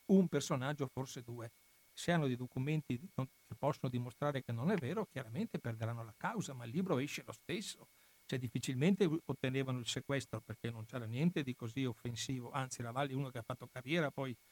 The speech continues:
con la Democrazia Cristiana è diventato questore, per cui non è che sia uno che ci ha rimesso a fare do-, come tutti, no? Si sono riciclati.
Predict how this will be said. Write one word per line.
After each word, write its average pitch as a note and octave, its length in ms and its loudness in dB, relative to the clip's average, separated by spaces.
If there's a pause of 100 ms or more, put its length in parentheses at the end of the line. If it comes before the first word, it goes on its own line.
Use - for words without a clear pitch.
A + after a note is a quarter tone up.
(480)
con C#3+ 140 2
la C#3 60 4
Democrazia C3+ 460 0
Cristiana B2+ 460 -2
è A2+ 60 -4
diventato A#2 380 -6
questore, D3 440 -2
per B2 160 -8
cui A#2+ 140 -6
non A#2 160 -10
è C#3 100 -2
che C3 100 -6
sia B2+ 200 -6
uno C3 200 -6
che B2 120 -10
ci - 80 -10
ha C3+ 40 -4
rimesso B2 440 -4
a B2+ 100 -8
fare B2 240 -6
do-, A#2+ 180 -8
come C3+ 220 0
tutti, D3 300 2
no? B2 100 0
Si - 120 -16
sono B2+ 180 -4
riciclati. A2+ 640 -6